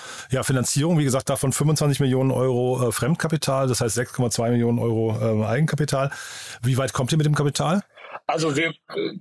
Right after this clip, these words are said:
Speaker 2: können uns auf jeden Fall erstmal, was das Thema Fundraising betrifft, erstmal zum Glück auf das operative Geschäft jetzt konzentrieren. Wir
Speaker 1: Mhm.
Speaker 2: müssen jetzt, äh,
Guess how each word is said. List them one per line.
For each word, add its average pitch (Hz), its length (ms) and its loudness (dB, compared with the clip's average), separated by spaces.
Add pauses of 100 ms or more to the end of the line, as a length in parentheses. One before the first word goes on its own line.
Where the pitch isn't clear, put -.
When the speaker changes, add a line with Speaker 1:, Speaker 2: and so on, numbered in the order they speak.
Speaker 2:
können 190 300 0
uns 175 180 0
auf 170 140 -2
jeden 190 160 0
Fall 165 200 -2
erstmal, 165 320 -2
was 139 240 -2
das - 300 -6
Thema 131 380 0
Fundraising 160 580 -2
betrifft, 143 480 -4
erstmal 139 320 0
zum 135 220 -2
Glück 156 360 -2
auf 139 180 -2
das 135 100 -2
operative 131 480 -2
Geschäft 190 260 -2
jetzt 185 120 -4
konzentrieren. 143 580 -6
Wir 120 80 2
Speaker 1:
Mhm. 104 60 4
Speaker 2:
müssen 131 240 2
jetzt, 120 460 -4
äh, 117 280 2